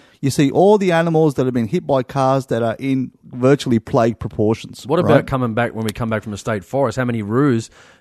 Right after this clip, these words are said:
Speaker 2: going through Canberra? I mean, how many did we see in the space of about
Speaker 1: Yeah.
Speaker 2: three kilometres, like twenty-two, I think we
Speaker 1: Oh,
Speaker 2: counted?
Speaker 1: easily. Easily, there was about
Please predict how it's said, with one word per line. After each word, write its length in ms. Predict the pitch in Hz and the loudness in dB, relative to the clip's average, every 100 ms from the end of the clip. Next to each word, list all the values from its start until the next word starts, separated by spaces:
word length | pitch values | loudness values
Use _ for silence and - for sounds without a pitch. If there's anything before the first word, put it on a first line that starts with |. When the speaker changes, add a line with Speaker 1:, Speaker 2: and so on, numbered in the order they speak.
| _ | _
Speaker 2:
going 260 | 120 127 | 0 0
through 220 | 117 127 120 | 0 -2 -2
Canberra? 480 | 131 131 185 143 | -2 -2 -2 -2
I 40 | 90 | -2
mean, 140 | 107 | -4
how 100 | 135 | -2
many 140 | 180 170 | -4 -2
did 120 | 151 | -2
we 60 | 139 | -2
see 240 | - 151 | -2 -2
in 80 | 160 | -2
the 80 | 110 | -6
space 420 | - 123 139 143 | -8 -8 -6 -4
of 60 | |
about 100 | 131 113 | -4 -4
Speaker 1:
Yeah. 120 | - | -4
Speaker 2:
three 180 | 139 135 | -4 -4
kilometres, 480 | 117 113 143 151 104 | -4 -4 -2 -2 -4
like 160 | 98 | -8
twenty-two, 540 | - 135 135 117 139 160 | -8 -6 -4 -4 -2 -2
I 60 | |
think 160 | 151 131 | -2 -4
we 60 | 131 | -4
Speaker 1:
Oh, 20 | |
Speaker 2:
counted? 400 | 139 131 123 147 | 0 2 2 4
Speaker 1:
easily. 420 | 143 131 123 98 - | 2 2 -2 -4 -6
Easily, 280 | 139 151 151 | 0 2 2
there 100 | 139 | 2
was 100 | 127 | 2
about 300 | 123 120 113 | 4 2 0